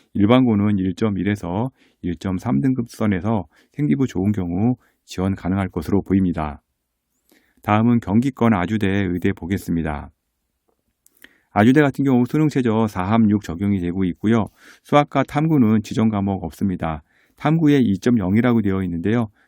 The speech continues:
두 과목 평균이라고 보시면 됩니다. 먼저 교과 전형 신설이 되었는데요. 세 명 선발을 합니다.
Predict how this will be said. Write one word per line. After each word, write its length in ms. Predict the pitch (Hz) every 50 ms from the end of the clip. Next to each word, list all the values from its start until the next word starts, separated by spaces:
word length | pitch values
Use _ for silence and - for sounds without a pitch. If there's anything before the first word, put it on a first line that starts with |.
| _ _
두 120 | - 107
과목 500 | 104 120 120 117 104 92 98 107 117 - -
평균이라고 640 | - 143 151 151 151 131 123 113 101 98 98 98 92
보시면 400 | - 85 82 92 98 101 101 95
됩니다. 500 | - 80 85 87 82 - 78 76 73 - _ _ _ _ _ _ _ _ _ _ _ _ _ _ _ _ _ _ _ _ _ _ _ _ _ _ _ _ _ _ _ _ _ _
먼저 540 | 110 110 120 117 117 107 113 120 120 107 92 -
교과 240 | - 104 - 139 135
전형 260 | 131 120 117 113 110
신설이 400 | 110 - - 151 156 156 147 139
되었는데요. 680 | 117 101 95 95 95 90 90 92 98 110 120 113 101 87
세 160 | - - 135
명 160 | 135 139 135
선발을 420 | 127 131 131 135 131 123 113 110 113
합니다. 460 | 120 135 131 113 104 90 85 85 -